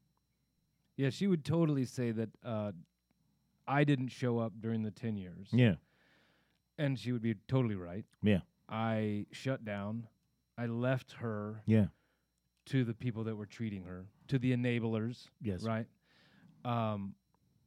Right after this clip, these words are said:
Speaker 1: and, and, and I, I, I, I took away empathy
Speaker 2: Yes.
Speaker 1: and sympathy.
Speaker 2: Yes.
Speaker 1: The last six months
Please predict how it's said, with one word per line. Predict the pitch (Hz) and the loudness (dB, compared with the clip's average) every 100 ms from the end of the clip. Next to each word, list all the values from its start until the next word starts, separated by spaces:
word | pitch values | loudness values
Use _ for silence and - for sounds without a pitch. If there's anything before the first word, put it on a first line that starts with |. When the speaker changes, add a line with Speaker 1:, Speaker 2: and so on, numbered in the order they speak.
| _ _ 131 | _ _ -4
Speaker 1:
and, | 127 120 113 113 107 - _ _ _ _ _ _ _ _ _ _ _ _ _ _ | 0 2 2 0 -2 -8 _ _ _ _ _ _ _ _ _ _ _ _ _ _
and, | 131 131 - | -4 -2 0
and | 135 123 | 0 2
I, | 123 139 135 120 | 4 6 4 2
I, | 123 127 127 107 - | -2 2 2 0 -4
I, | 117 104 101 | -6 -6 -8
I | 107 110 | -10 -10
took | - - 160 | -2 0 2
away | 127 123 131 113 98 92 - _ _ _ _ | 0 2 2 0 -2 -8 -18 _ _ _ _
empathy | 131 127 - - - _ - | -2 -2 -6 -12 -20 _ 0
Speaker 2:
Yes. | 101 - - _ _ _ _ - | 2 0 -12 _ _ _ _ -10
Speaker 1:
and | 110 107 | -10 -4
sympathy. | 147 139 117 - - _ | -2 -2 -6 -12 -20 _
Speaker 2:
Yes. | 101 98 - - _ _ _ _ _ _ _ _ _ _ _ _ _ _ _ - 135 | 0 2 0 -14 _ _ _ _ _ _ _ _ _ _ _ _ _ _ _ -16 2
Speaker 1:
The | 135 | 4
last | 139 147 143 - | 6 4 4 0
six | 127 - | -4 0
months | 127 147 107 101 - - | 4 4 4 0 -12 -20